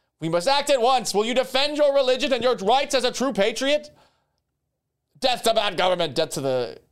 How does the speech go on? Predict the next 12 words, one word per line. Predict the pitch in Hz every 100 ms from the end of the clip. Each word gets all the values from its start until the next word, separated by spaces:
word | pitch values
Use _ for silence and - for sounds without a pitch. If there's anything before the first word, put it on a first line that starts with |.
| _ _ _ _ _
uh, | 139 120 120
Gachupines. | 113 120 110 - _ 127 123 113 110 98 95 - - _ _ _ _ _
It's | _ -
pretty | 370
aggressive | - 113 147 101
for | 95
a | 85
priest. | - 95 -
Anyway, | 117 110 - -
uh, | - - 62
that | 78 76
is, | -